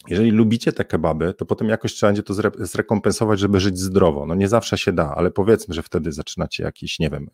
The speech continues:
trening, e, fizyczny. Skoro będziecie jeść, to, to zaczynacie bardzo ćwiczyć i jeszcze wtedy co jakiś czas jakieś tam, nie wiem, kwestie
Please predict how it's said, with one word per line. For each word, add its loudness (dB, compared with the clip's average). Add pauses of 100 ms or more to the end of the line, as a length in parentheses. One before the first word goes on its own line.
(120)
trening, 2
e, 4
fizyczny. -2
Skoro 2
będziecie 2
jeść, 4
to, -8
to -10
zaczynacie -6
bardzo -2 (180)
ćwiczyć -4 (320)
i -4
jeszcze -2
wtedy -6
co -8
jakiś -10
czas -4
jakieś -6
tam, -2
nie 0
wiem, -4
kwestie 0